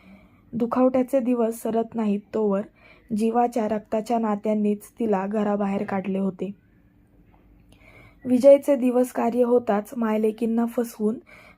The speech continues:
बाहेरचा रस्ता दाखवण्यात आला होता. विजयच्या वडिलांच्या विलनुसार राहते बैठे घर, वीस एकर जमीन आणि शहरातले तीन फ्लॅट विजय, आनंद आणि शीलाच्या नावावर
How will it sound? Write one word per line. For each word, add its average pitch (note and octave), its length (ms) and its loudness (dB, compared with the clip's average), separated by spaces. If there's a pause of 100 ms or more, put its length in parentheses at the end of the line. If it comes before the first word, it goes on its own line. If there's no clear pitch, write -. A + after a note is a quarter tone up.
बाहेरचा A3+ 460 0
रस्ता A#3 320 0
दाखवण्यात A3 580 -2
आला G3+ 240 0
होता. G3+ 300 -2 (680)
विजयच्या C4+ 500 6
वडिलांच्या B3 580 2
विलनुसार A#3 680 -2
राहते G#3 420 0
बैठे G#3+ 440 0
घर, G#3 300 -2 (560)
वीस B3 300 0
एकर B3+ 280 2
जमीन A#3 460 2
आणि G#3+ 240 0
शहरातले A3+ 580 0
तीन A#3+ 280 -4
फ्लॅट A3+ 360 -2 (440)
विजय, G#3+ 460 0 (160)
आनंद A3 480 0
आणि G#3+ 240 0
शीलाच्या A3 520 -2
नावावर G3+ 500 0